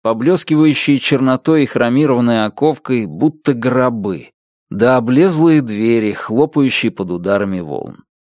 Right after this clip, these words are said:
Потом очередные калле, переулки шириной в метр, вьющиеся, словно ущелья, между покрытыми грибком стенами.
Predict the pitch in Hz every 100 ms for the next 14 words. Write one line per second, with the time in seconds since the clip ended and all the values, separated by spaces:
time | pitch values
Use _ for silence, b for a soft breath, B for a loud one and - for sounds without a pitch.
0 | _ _ - - 202 196 - 151 151 151
1 | 175 170 156 - 151 135 90 73 58 50
2 | - b b b 135 127 131 170 151 117
3 | - 127 117 135 151 123 139 123 87 -
4 | 52 87 156 160 - 90 - - - 135
5 | 131 139 151 139 - 110 82 - - _
6 | - 123 117 110 110 104 - 151 139 135
7 | 101 92 - 110 110 - - 92 58 50
8 | 50